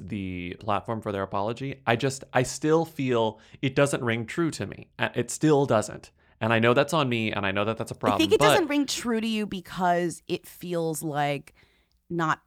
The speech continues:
Speaker 2: real, like, part of this world real. Not, like, necessarily that it's fake, but it just doesn't feel like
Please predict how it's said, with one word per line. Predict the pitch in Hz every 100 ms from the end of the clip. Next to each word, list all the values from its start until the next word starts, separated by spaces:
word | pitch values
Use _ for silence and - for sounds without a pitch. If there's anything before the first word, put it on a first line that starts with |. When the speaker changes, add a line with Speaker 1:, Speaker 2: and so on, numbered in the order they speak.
| - 160
Speaker 2:
real, | 151 - - 60 -
like, | 175 -
part | - 170
of | 156
this | 147
world | 139 147 135 -
real. | 107 - 92
Not, | 160 170
like, | 185 170
necessarily | 170 165 160 170 160
that | 151
it's | 147 -
fake, | - 147 156 -
but | 175
it | -
just | 165
doesn't | 185 165 185
feel | - 165 160
like | 156 147